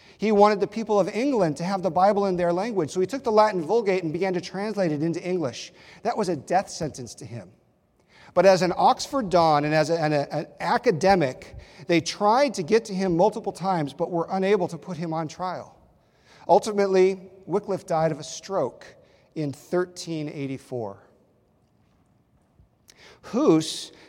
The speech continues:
continued to teach these ideas of Wycliffe. He found in Wycliffe a man who understood the Scriptures, but he was ordered to stop.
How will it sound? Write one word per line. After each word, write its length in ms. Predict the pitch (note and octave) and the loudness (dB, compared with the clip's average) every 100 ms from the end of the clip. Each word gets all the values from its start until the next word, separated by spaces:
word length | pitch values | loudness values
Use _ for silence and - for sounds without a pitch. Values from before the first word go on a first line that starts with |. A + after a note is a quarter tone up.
| _ | _
continued 640 | F3+ D#3+ - - A3+ A3 | -10 -8 0 0 0 -6
to 80 | F#3 | -6
teach 340 | F3 - G#3+ - | -12 -8 -8 -4
these 200 | G3 E3 | -2 2
ideas 420 | E3 D3+ F3+ C#3+ | 2 2 0 0
of 140 | B2+ | -4
Wycliffe. 520 | D3 - A2 - - _ _ _ - | -8 -10 -14 -16 -20 _ _ _ -10
He 140 | G3 | -4
found 480 | F#3+ - A3+ A#3+ B3+ | -4 0 2 4 2
in 220 | A3 F#3+ | 2 2
Wycliffe 460 | F3 G#3 G3+ D#3+ - | 4 4 4 0 2
a 100 | E3 | -2
man 500 | E3 F3+ G#3+ G3 D#3+ - - | 0 2 2 2 0 -6 -2
who 120 | F#3 | 0
understood 520 | F#3 F#3+ F#3 - F3 | 0 0 -2 -2 -6
the 60 | D3+ | -4
Scriptures, 760 | - E3 - B2 F#2+ - - _ _ _ _ _ _ _ _ _ _ _ _ | -8 -10 -8 -14 -14 -20 -20 _ _ _ _ _ _ _ _ _ _ _ _
but 100 | D#3+ | -2
he 40 | D#3+ | 0
was 140 | C3+ | 0
ordered 220 | C3+ A#2+ | -4 -4
to 40 | G#2+ | -10
stop. 360 | - G2+ F2 | -16 -16 -18